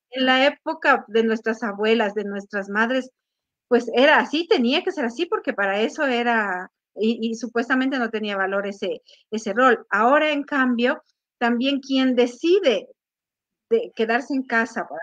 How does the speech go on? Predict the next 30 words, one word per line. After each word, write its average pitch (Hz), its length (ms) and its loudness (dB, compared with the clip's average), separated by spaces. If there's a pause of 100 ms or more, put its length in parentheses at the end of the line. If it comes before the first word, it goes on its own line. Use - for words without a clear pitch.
cuidar, 233 340 -2
para 214 220 -4
criar, 233 340 -2
no 269 140 -2
es 262 160 -6
tan 277 180 -4
bien 233 240 -4
visto 262 380 -4
desde 208 400 -6
la 214 180 -2
mujer 233 460 -4
mismo, 294 420 -8
porque 196 240 -18
somos 294 380 -6 (320)
las 247 280 0
mujeres 262 460 -2
mismo 185 340 -12
quien 220 260 -4
lamentablemente 247 1000 0
lanzamos 220 440 -8
comentarios, 262 680 -2 (440)
y 226 120 -4
por 226 160 2
eso 254 180 -4
fue 247 260 0
que 254 120 -4
lo 185 140 0
dije, 214 480 -4 (280)
que 196 220 -2
ahí 214 360 2